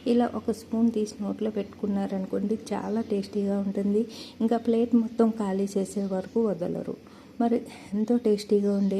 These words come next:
ఈ ఇడ్లీ ఉప్మాను ఒక్కసారి ట్రై చేయండి. ఇడ్లీని పాడేయకండి, ఫుడ్ వేస్ట్ చేయకుండా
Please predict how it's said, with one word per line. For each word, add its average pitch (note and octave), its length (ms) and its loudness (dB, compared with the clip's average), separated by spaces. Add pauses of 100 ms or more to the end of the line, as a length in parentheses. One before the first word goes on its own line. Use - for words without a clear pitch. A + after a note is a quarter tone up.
(140)
ఈ G#3 100 -2 (580)
ఇడ్లీ A3 300 2 (120)
ఉప్మాను G3+ 400 0
ఒక్కసారి A#3+ 500 -2
ట్రై G3 240 -2
చేయండి. G3 580 -2
ఇడ్లీని A#3 460 4
పాడేయకండి, G3 720 -4
ఫుడ్ F#3+ 320 -4
వేస్ట్ G3 420 -2
చేయకుండా G#3+ 580 -4